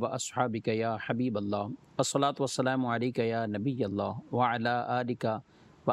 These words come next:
اصحابک یا نور اللہ۔ مدنی چینل کے ناظرین، پروگرام ہے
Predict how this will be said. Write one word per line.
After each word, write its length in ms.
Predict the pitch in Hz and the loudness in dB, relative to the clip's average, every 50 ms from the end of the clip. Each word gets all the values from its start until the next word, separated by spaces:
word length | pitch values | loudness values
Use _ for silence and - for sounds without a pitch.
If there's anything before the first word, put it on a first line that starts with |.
| - - | 0 0
اصحابک 600 | 147 - - - - - 139 143 139 131 117 - 120 | -2 -4 -4 -2 -2 0 0 0 0 -2 0 0 0
یا 220 | 113 110 113 113 110 110 110 - - | 2 2 0 0 0 -2 -4 -2 0
نور 220 | 120 120 117 110 | 0 2 2 0
اللہ۔ 300 | 113 117 - - - - | -2 -4 -6 -10 -8 -2
مدنی 240 | - 135 135 147 156 | 0 2 2 2 2
چینل 240 | 147 - 147 143 135 - - | 2 2 2 2 2 2 2
کے 100 | 139 139 135 139 - 127 | 2 2 2 0 0 0
ناظرین، 460 | 120 117 117 110 117 120 127 131 139 - _ - - - - - - - - - - - - | 0 0 0 0 0 2 2 0 0 -2 _ -18 -20 -20 -20 -20 -20 -20 -20 -20 -14 0 2
پروگرام 380 | 143 139 135 156 170 180 185 175 | 2 2 4 2 2 2 2 2
ہے 120 | 175 180 | 2 0